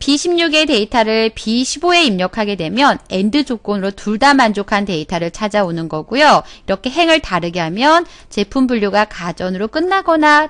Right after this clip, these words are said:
또는 달성률이 백이십 퍼센트 이상인 데이터를 추출해 오겠다. 둘 중에 하나라도 만족하면 가져오겠다라고 조건을 작성하신 겁니다. 이제 데이터 안쪽에 커서를 두시고요.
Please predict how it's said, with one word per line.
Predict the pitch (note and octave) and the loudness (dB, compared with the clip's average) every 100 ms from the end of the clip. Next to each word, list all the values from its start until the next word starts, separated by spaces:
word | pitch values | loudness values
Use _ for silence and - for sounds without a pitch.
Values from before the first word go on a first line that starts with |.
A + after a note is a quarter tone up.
| - | -2
또는 | C4+ C4 | -2 -2
달성률이 | - F3 - F#3+ F3+ A3+ E4+ F4 | -4 -10 -6 -6 -4 0 0 0
백이십 | G#3 F3+ E3+ D#3 - - | -2 -4 -4 -8 -8 -6
퍼센트 | C4 C#4 B3+ - A#3 A#3 A#3 - - | -2 -2 -2 -2 -2 0 -2 -8 -12
이상인 | F3+ A#3+ A#3+ B3 | -6 -2 0 -2
데이터를 | G#3 D3+ - F3 F#3 | -4 -6 -6 -6 -6
추출해 | - - A#3 G#3 | -8 -8 -2 -2
오겠다. | E3 D3 - C3+ - - - | -4 -8 -6 -8 -10 -20 -10
둘 | A3+ A3+ | -6 -6
중에 | A3 A#3+ C#4+ D#4+ - - | -4 2 2 2 -2 -14
하나라도 | - D#4 C#4+ C4 B3+ | -2 2 4 4 2
만족하면 | G#3+ D#3 D3+ F3 G3 G3+ A3 | 0 -2 -6 -8 -6 -4 -4
가져오겠다라고 | - E3 F#3 F#3 F#3+ - F#3+ F#3 D3+ - E3 A#3+ C#4 | -6 -10 -8 -8 -8 -2 0 0 -2 -6 -4 -2 -2
조건을 | - - G3 G#3+ | -6 -6 -4 -4
작성하신 | E3 - F#3 F3 - D#3+ | -6 -6 -4 -6 -8 -10
겁니다. | D3+ C#3 C3+ - - _ _ _ - - - - | -10 -10 -12 -12 -14 _ _ _ -20 -20 -20 -8
이제 | - | -4
데이터 | C#4 A3+ B3 D#4+ | 0 0 0 2
안쪽에 | C4+ A3 A#3+ A#3+ | 2 2 -4 -6
커서를 | - B3 B3 B3+ B3+ | -6 -6 -4 -4 -4
두시고요. | - D#3 F3+ G3 G3 D#3+ A#3+ E4 | -8 -12 -10 -6 -2 2 2 2